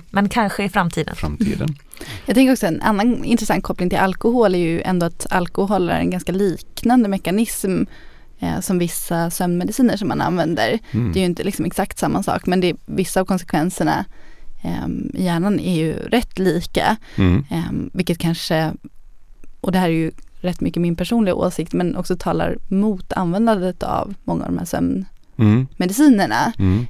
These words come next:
Speaker 3: Eh, för det finns ju egentligen ingen me-, sömnmedicin som är effektiv för längre bruk,
Speaker 2: Nej.
Speaker 3: utan alla de har ju bara effekt under en,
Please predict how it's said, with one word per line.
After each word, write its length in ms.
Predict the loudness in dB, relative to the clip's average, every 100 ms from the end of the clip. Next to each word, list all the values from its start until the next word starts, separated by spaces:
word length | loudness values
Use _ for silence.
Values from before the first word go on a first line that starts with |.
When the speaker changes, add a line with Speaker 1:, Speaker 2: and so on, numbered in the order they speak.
| -2
Speaker 3:
Eh, 200 | -2 0
för 80 |
det 80 | -2
finns 260 | 0 0 2
ju 40 |
egentligen 280 | 0 0 0
ingen 220 | 2 0
me-, 140 | -2 0
sömnmedicin 640 | 0 2 0 0 0 0
som 260 | 0 0
är 200 | 2 0 -4 -14 -20 -8
effektiv 800 | -4 -2 -2 -6 -2 0 0 0 -8 -14 -16 -16
för 180 | -4 -2
längre 380 | 0 0 0 2
bruk, 460 | 4 4 2 -4 0
Speaker 2:
Nej. 120 | 2
Speaker 3:
utan 320 | 2 0 -2 -6 -10 -10 -8
alla 260 | -4 -2 -2
de 180 | -2
har 100 | -2
ju 180 | -2 -4 -6 -12 -10 -8 -8
bara 380 | -6 -4 -2 -2
effekt 360 | -2 -4 -4
under 200 | -2 -2
en, 220 | 0 -4